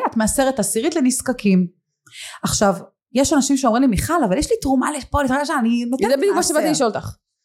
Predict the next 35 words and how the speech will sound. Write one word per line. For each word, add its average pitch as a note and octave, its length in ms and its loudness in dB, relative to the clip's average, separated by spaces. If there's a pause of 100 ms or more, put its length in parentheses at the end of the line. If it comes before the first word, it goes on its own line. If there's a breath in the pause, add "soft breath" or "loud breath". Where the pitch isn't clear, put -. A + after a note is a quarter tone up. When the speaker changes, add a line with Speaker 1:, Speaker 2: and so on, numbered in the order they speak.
(1800 loud breath)
Speaker 1:
בורא F3+ 300 2
עולם F#3 520 0
בתורה F3+ 720 0 (260)
אומר, A3+ 460 4 (200)
"אל C#4 100 2
תנסי C4 420 0
אותי C4+ 180 -2
בשום G#3 320 0
מצווה, D#3+ 460 0
תהיי D4+ 140 2
תמימה D4 400 2
עם A#3 100 4
ה-, E3 380 2
שתמים C#4 300 0
תהיה C4+ 140 0
עם B3 60 0
השם G#3 220 0
אלוקיך." - 400 -4 (420 loud breath)
אבל A#3+ 240 2
רק F4 180 2 (120)
במצוות C#4+ 320 0
המעשר B3 360 2
הוא A#3 180 2
אומר, C4 220 2
"נסי C4 460 2
אותי F#4+ 200 0 (100)
ותתעשרי." E3+ 560 -6 (500 soft breath)
תנסי B3 440 2
אותי. D#3+ 360 -2
מה A3 100 -2
זה C4+ 160 -4
תנסי D3+ 440 -6
אותי? - 300 -8 (240 loud breath)
שבי C4 440 0
עכשיו E3 320 0